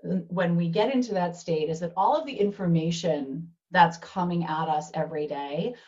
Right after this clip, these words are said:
we don't know how to prioritize or process it. And so that leads to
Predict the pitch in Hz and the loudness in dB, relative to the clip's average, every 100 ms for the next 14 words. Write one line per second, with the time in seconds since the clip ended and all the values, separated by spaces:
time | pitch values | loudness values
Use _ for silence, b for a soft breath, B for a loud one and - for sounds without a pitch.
0 | B 175 196 202 - 226 226 208 - 190 | B -6 0 2 2 0 0 0 -2 0
1 | 170 160 165 165 151 151 147 - 151 143 | 2 2 0 -2 -4 -4 -8 -8 -6 -6
2 | 147 135 - 127 - _ B B B 180 | -8 -10 -10 -14 -14 _ B B B 2
3 | 185 180 - 180 170 165 165 - _ _ | 2 0 -2 2 4 2 0 -8 _ _
4 | 180 190 185 208 175 185 170 165 - - | 0 4 4 2 0 -4 -2 -4 -6 -6
5 | 151 147 143 | -2 -2 -4